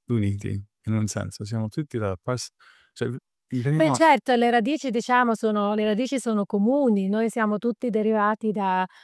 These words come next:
Speaker 2: eh, gli umani che sono migrati dall'Africa, eh,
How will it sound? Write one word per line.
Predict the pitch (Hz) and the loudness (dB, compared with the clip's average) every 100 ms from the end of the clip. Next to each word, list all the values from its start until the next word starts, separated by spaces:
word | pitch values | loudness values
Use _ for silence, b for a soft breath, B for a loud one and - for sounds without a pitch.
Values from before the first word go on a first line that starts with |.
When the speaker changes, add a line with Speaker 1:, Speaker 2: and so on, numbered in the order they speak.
| b - | b -6
Speaker 2:
eh, | 208 | 0
gli | 202 | 2
umani | 220 220 226 226 | 4 4 4 4
che | 214 | 2
sono | 208 240 214 | 2 2 4
migrati | 214 220 220 220 233 233 226 | 2 4 4 4 2 0 -2
dall'Africa, | 226 220 208 190 190 240 233 254 269 b b - | -2 0 2 0 0 -2 0 0 0 b b -6
eh, | 214 202 | -2 0